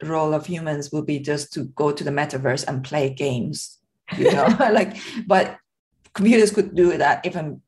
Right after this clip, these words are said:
Speaker 1: even that, they could do it better than us. So
Speaker 2: Mm-hmm.
Speaker 1: what, uh, what would be the role of, of humans?
Speaker 2: They could play games better than us.
Speaker 1: <laughs>
Speaker 2: Yeah.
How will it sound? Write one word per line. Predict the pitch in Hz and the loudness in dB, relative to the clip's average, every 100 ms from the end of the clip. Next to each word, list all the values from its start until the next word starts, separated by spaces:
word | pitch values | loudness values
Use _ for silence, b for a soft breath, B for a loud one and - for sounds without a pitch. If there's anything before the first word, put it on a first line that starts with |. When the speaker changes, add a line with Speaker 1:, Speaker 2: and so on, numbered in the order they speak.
| _ _ - | _ _ 0
Speaker 1:
even | 196 185 | 2 2
that, | 175 190 160 - | 4 2 2 -4
they | 156 | -10
could | 151 160 | -8 -6
do | 170 | -4
it | 143 | 0
better | 156 143 | 0 0
than | 143 131 | 0 -2
us. | 117 135 - | -4 -6 -12
So | 165 139 135 135 _ _ | -6 -2 -2 -4 _ _
Speaker 2:
Mm-hmm. | 233 233 196 202 208 | -12 -10 -8 -6 -2
Speaker 1:
what, | 196 - - | -2 -2 -4
uh, | 180 160 | -2 -2
what | - 175 175 | -2 -2 0
would | 180 - | -2 -2
be | 156 | -4
the | 156 | -2
role | 151 160 156 143 | -2 -2 -2 -2
of, | 151 - - - | -4 -6 -16 -10
of | 135 - | -10 -8
humans? | 135 - - - | -10 -8 -10 -8
Speaker 2:
They | 254 | -6
could | 262 - | -6 -6
play | 226 | -8
games | 190 202 196 | -6 -8 -10
better | 190 208 | -12 -14
than | 214 240 | -12 -16
us. | 233 _ B | -18 _ B
Speaker 1:
<laughs> | - - - | -2 -2 2
Speaker 2:
Yeah. | 254 233 220 | 4 4 -2